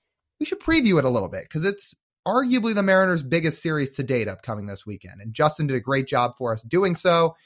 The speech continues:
Talked about a bunch of the guys that have been hot, maybe some areas the Braves are looking to improve in. And also, okay, so we'll give you guys a heads up.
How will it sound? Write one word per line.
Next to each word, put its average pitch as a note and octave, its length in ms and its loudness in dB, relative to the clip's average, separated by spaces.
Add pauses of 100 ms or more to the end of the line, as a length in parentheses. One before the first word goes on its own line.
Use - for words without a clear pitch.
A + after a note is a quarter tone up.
(220)
Talked A2+ 240 -2
about A#2 140 -2
a G#2+ 60 -6
bunch G#2 180 -6
of G#2+ 60 -12
the G2+ 40 -8
guys G#2 220 -6
that G#2 60 -14
have F2 80 -16
been G2 80 -14
hot, F#3 400 2 (260)
maybe A2+ 160 -4
some A2 180 -6
areas G#2 360 -4
the A2 60 -8
Braves G#2+ 640 -8 (100)
are A#2 80 -6
looking G#2 220 -6
to G#2 80 -6
improve G3+ 360 0
in. F#3 280 4 (680)
And F3 120 6
also, G3+ 540 6 (180)
okay, D3+ 240 4
so D3+ 100 0
we'll D#3+ 100 4
give E3 200 2
you E3 80 2
guys D3 240 6
a C3+ 80 2
heads B2+ 240 0
up. G#2+ 260 -2